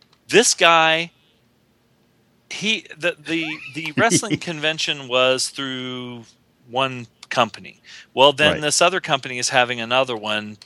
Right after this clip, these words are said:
Speaker 1: in, like, the end of November, and they were there, and so this guy was like, "I don't want this to ref-, please don't let this reflect bad on us. They have this set up weird. It's not us."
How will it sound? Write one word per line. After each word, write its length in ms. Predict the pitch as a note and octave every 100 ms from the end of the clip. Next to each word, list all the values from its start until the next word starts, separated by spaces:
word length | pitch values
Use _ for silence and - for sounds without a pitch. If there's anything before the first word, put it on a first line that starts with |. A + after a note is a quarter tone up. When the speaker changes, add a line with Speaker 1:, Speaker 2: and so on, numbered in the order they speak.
| _ _
Speaker 1:
in, 180 | A#2+ A#2
like, 320 | A2 A2 -
the 120 | A2+ A2+
end 160 | A#2+
of 100 | G#2
November, 540 | A2 A2 D3+ D#3+ A2+ A2 - - - -
and 200 | C3+ C3
they 160 | D#3 G3+
were 180 | D#3+
there, 400 | G#2+ G#2 G2 A2+ A#2+ _ _ - - _
and 540 | D#3 D#3 D3 C#3+ C#3+ C#3+ _ _ _ _ _
so 260 | - - D#3+
this 200 | D3+ -
guy 140 | D#3
was 120 | D3 C3+
like, 220 | A#2+ - -
"I 100 | D3+
don't 160 | E3+
want 180 | D#3+ D#3+
this 160 | D#3 -
to 100 | D3+
ref-, 240 | D3 - -
please 260 | - F#3+ -
don't 160 | D#3+
let 140 | D3 -
this 180 | D3
reflect 400 | C#3+ - D3+ -
bad 240 | C#3 C3 B2+
on 180 | B2 A#2+
us. 300 | A2+ G2+ -
They 160 | C#3
have 180 | C#3 B2+
this 120 | C3+
set 220 | - B2+ A#2+
up 180 | -
weird. 380 | G2+ A#2 B2 B2
It's 140 | A2+ C3
not 200 | B2+ B2+
us." 260 | A#2+ A#2+